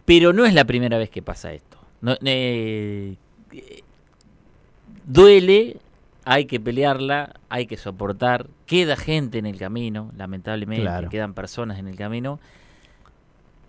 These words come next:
Speaker 1: Pero tarde o temprano la, las cartas se vuelven a dar de una manera que, esto ya pasó. Si, no es muy distinto que lo que ocurrió en los noventa, que lo que ocurrió en la dictadura, desde, en cuanto al sistema económico me refiero. Hay cosas que se repiten cíclicamente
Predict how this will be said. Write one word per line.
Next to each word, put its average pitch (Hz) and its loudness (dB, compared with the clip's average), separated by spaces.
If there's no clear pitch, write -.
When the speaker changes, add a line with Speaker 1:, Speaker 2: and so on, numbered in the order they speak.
Speaker 1:
Pero 127 2
tarde 165 2
o 147 -6
temprano 143 -4
la, 120 -4
las 113 -10
cartas 147 -6
se 117 -6
vuelven 135 -4
a 113 -4
dar 123 -2
de 110 -8
una 127 -6
manera 117 -4
que, 95 -12
esto 117 -6
ya 117 -6
pasó. 95 -12
Si, - -16
no 107 -8
es 139 0
muy 139 -2
distinto 127 -4
que 110 -4
lo 107 -6
que 104 -10
ocurrió 104 -10
en 123 -10
los 104 -12
noventa, 135 -6
que 95 -16
lo 92 -18
que 92 -18
ocurrió 101 -12
en 113 -10
la 104 -8
dictadura, 120 -8
desde, 95 -18
en 101 -16
cuanto 101 -12
al 101 -12
sistema 135 -10
económico 101 -10
me 92 -20
refiero. 95 -20
Hay 123 -12
cosas 127 -12
que - -20
se - -18
repiten 110 -12
cíclicamente 123 -10